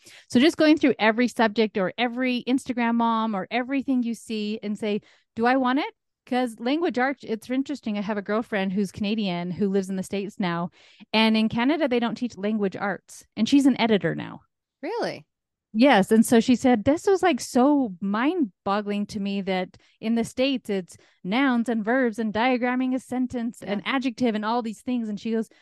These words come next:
Speaker 1: "We didn't do anything. We just read and wrote
Speaker 2: Oh, wow.
Speaker 1: without all the other fluff." And it's so interesting to me to see her <laughs> career path now is an editor, right?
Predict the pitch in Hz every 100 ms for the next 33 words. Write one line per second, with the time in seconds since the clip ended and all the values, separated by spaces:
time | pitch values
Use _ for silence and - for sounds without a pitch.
0 | _ _ - 453 392 262 302 403 330 208
1 | 208 240 254 214 277 277 - 233 214 285
2 | - _ _ _ - 214 226 220 - 196
3 | 233 262 220 214 220 226 202 185 240 214
4 | 190 202 190 - - 208 226 233 - 196
5 | 202 185 185 - 208 - 196 190 175 269
6 | 247 220 185 165 190 180 175 190 196 190
7 | 254 214 180 151 156 _ _ _ - 165
8 | 185